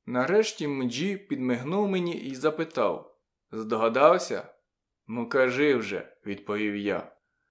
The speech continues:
«Я того хлопця ніколи не бачив. Хто він?»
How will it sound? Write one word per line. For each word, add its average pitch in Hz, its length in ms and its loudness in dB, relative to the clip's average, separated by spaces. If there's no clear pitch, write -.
«Я 151 200 2
того 170 240 4
хлопця 175 420 -2
ніколи 160 340 0
не 170 120 0
бачив. 143 460 2
Хто - 380 4
він?» 98 180 -2